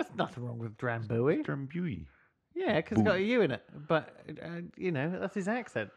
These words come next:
Speaker 2: <sighs>
Speaker 1: Drambuie. You know, I say YouTube.
Speaker 2: Yeah.
Speaker 1: It's not got two O's in it.
Speaker 2: Why does he need to mix it? Why can't he just drink a shit ton of booze?
Speaker 1: 'Cause he wants to mix it up a bit. What's wrong with mixing your drinks? That fucks you up better.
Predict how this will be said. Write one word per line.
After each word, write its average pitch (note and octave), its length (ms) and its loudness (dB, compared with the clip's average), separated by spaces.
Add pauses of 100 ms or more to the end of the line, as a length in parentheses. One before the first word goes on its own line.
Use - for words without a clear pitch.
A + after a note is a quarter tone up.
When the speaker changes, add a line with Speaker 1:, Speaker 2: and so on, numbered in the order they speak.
(200)
Speaker 2:
<sighs> - 300 -16
Speaker 1:
Drambuie. F#3 840 4 (240)
You G3+ 80 4
know, D#3+ 220 4 (100)
I F#3+ 120 0
say F3+ 180 0
YouTube. C#3+ 500 2 (420)
Speaker 2:
Yeah. E2 180 -8 (240)
Speaker 1:
It's G3 120 -6
not G3 100 0
got E3+ 160 -2
two D#3 200 6
O's D#3+ 200 6
in A#2+ 80 -2
it. - 120 -8 (140)
Speaker 2:
Why E3+ 180 -2
does F3 120 -10
he D#3+ 80 -4
need D#3 160 -2
to A2 80 -6
mix A#2 340 -6
it? - 60 -6 (100)
Why F#2 160 0
can't G#2 140 -2
he F#2 60 -2
just - 180 -12
drink F2+ 260 -4
a E2 40 -4 (220)
shit - 160 -4
ton E2 160 -4
of E2+ 380 -10
booze? E2+ 300 -2 (760)
Speaker 1:
'Cause A3+ 140 -8
he A3 80 -4
wants G#3 240 -2
to G#3+ 80 -8
mix A3+ 260 -4
it - 60 -10
up G#4 200 -8
a - 40 -20
bit. C3+ 300 0
What's - 160 -8
wrong F4+ 100 -4
with D4+ 120 0
mixing C#4+ 300 -2
your D4 80 -2
drinks? D#4 320 -6
That F#3+ 160 -4
fucks - 240 -10
you A3+ 80 0
up G#3 120 -6
better. B2 240 0